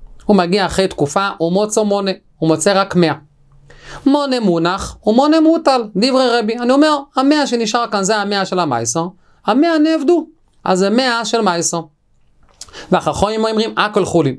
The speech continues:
מסביר רש"י, אדם לא הולך לקחת חלק מדמי מעשר לפני שהוא עולה לירושלים. אז אם יש כאן רק מונה,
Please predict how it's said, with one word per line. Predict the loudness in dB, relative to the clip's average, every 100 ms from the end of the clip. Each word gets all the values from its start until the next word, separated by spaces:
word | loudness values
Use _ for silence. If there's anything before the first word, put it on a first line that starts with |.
| -4
מסביר | -2 0 2 2
רש"י, | 0 -2 -2 -4 -10 _ _ -20 -14 -6
אדם | -2 -2 0 0
לא | 0 0
הולך | 0 -2 -2
לקחת | -2 -2 -4 -6
חלק | -6 0 2 2 0
מדמי | 0 2
מעשר | 2 0 0
לפני | -2 0 0
שהוא | 2 4
עולה | 4
לירושלים. | 4 2 0 -2 -4 -10 -20 _ -20 -20 -12 -4
אז | -2 0
אם | 0 0
יש | 2 0 0
כאן | -2 0
רק | -2 0
מונה, | 2 2